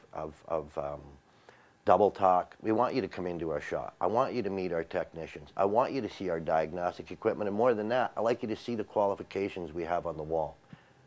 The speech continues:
My first job in the automotive industry was to go to the apprenticeship branch and serve four years, eighteen hundred field hours a year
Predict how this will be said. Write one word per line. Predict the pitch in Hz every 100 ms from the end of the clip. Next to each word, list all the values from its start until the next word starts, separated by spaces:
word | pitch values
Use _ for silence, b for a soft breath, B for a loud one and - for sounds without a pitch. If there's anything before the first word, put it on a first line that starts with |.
| -
My | 123 139
first | - 139 113
job | 127 123
in | 113
the | 117
automotive | 120 117 131 151
industry | 101 87 82 - 92 101 -
was | 80 -
to |
go | - 101
to | 117
the | 95
apprenticeship | 90 110 127 - 92
branch | - 92 95 -
and | 85
serve | - 98 90
four | - 113 113
years, | 104 76 69 -
eighteen | 110 110 - 104
hundred | 113 117 104
field | - 120 120
hours | 117 117 117
a | 107
year | 107 110 107